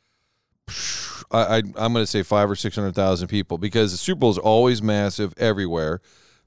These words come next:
Chiefs have a strong following now in Saint Louis, so I bet you anything that thing was off the charts.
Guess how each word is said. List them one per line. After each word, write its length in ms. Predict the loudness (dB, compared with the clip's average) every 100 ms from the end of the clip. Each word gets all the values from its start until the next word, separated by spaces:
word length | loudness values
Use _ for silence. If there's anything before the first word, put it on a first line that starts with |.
| -10
Chiefs 320 | -2 0 2
have 100 | 2
a 60 | 2
strong 340 | 2 2 2
following 420 | 2 4 4 4
now 180 | 4 2
in 80 | 0
Saint 280 | -2 -4 -2
Louis, 340 | 0 0 0
so 300 | -6 -8 -4
I 80 | -2
bet 240 | 0 -2
you 60 | 0
anything 280 | 0 0 0
that 180 | -2 -2
thing 160 | -2
was 140 | 0 2
off 200 | 0 0
the 80 |
charts. 440 | -4 2 4 2